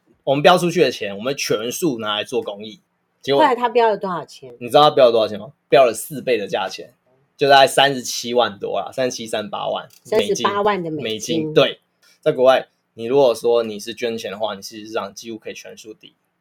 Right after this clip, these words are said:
Speaker 1: 税。
Speaker 2: 哦。
Speaker 1: 第一个是这样，然后第二个是他这一件事情做完以后，大家对于N F T有更深的一个认识。
Speaker 2: 嗯，可以顺便打广告。
Speaker 1: 对，他就等于是一个广告的一个概念。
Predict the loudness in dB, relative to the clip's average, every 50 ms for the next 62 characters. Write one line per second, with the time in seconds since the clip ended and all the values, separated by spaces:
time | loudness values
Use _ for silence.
0 | _ _ _ -14 -10 -10 -10 -10 -12 _ -12 -8 -6 -4 -2 -2 -4 -4 -6 -10
1 | -8 -8 -4 0 2 2 2 2 0 -4 -6 -8 -10 -12 -14 _ _ _ _ _
2 | _ -6 -4 -4 -4 -2 0 0 0 0 -2 -4 -4 -6 -6 -8 -8 -8 -6 -6
3 | -6 -6 -6 -8 -8 -8 -8 -8 -6 -4 -2 -2 0 0 -2 0 0 0 -2 -2
4 | -2 -6 -10 -10 -10 -10 -10 -12 -12 -14 -14 _ -20 -18 -18 -18 -18 -20 _ -16
5 | -16 -16 -6 _ 0 0 0 0 -4 -4 -4 -4 -4 -4 -6 -8 -8 -10 -12 -12
6 | -10 -10 -10 -12 -16 _ _ -10 -6 -2 0 4 4 4 4 2 2 2 2 0
7 | -2 -2 -4 -8 -10 -10 -8 -10 -10 2 6 8 8 8 6 4 0 0 2 0
8 | 0 0 0 0 0 0 0 0 0 -2 -4 -2 0 2 2 2 0 -4 -8 -10
9 | -10 -10 -10 -14 -16 -18 -20